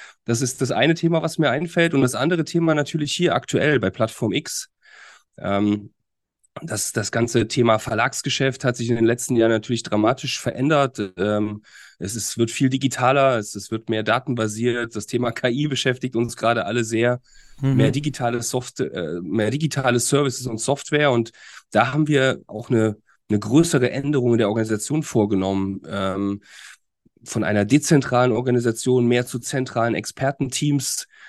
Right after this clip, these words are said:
Speaker 1: äh, viele neue Leute eingestellt. Das war auch ein großer, großer Change.
Speaker 2: Hat das denn das ganze Unternehmen betroffen oder war das denn eher ein Geschäftsbereich, der reorganisiert wurde?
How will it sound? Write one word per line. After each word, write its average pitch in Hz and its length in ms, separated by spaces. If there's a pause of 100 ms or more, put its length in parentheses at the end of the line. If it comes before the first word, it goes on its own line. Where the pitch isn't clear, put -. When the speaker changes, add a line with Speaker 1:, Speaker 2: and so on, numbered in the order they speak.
(100)
Speaker 1:
äh, 107 180
viele 151 240
neue 123 180
Leute 127 320
eingestellt. 117 580
Das - 120
war - 80
auch 113 100
ein 127 80
großer, 120 420
großer 120 280
Change. 98 460 (720)
Speaker 2:
Hat - 120
das - 80
denn 147 80
das 131 100
ganze 135 220
Unternehmen 190 320
betroffen 185 360
oder 165 140
war 156 80
das 147 120
denn 147 100
eher 139 60
ein 135 80
Geschäftsbereich, 104 720
der 101 460
reorganisiert 98 720
wurde? 90 360